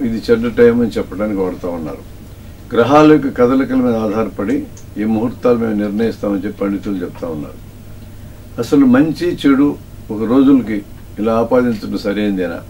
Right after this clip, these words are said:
ప్రతిరోజుని భగవంతుడే సృష్టించాడని మనం నమ్మితే భగవంతుడు కొన్ని రోజుల్ని చెడ్డగా, కొన్ని రోజులను మంచిగా ఎందుకు సృష్టిస్తాడు?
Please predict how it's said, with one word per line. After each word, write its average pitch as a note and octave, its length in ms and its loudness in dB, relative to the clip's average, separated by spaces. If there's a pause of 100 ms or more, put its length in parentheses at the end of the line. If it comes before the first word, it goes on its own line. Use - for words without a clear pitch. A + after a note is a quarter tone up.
(720)
ప్రతిరోజుని D#3 680 4
భగవంతుడే C#3 680 6
సృష్టించాడని B2 680 2
మనం A2 280 0
నమ్మితే G2+ 460 -2 (680)
భగవంతుడు D3+ 600 4
కొన్ని B2+ 280 4
రోజుల్ని C3 400 6 (120)
చెడ్డగా, A#2 480 2 (140)
కొన్ని A2+ 200 0
రోజులను A#2 340 4
మంచిగా G#2+ 540 0
ఎందుకు A#2+ 300 0
సృష్టిస్తాడు? F#2 600 -6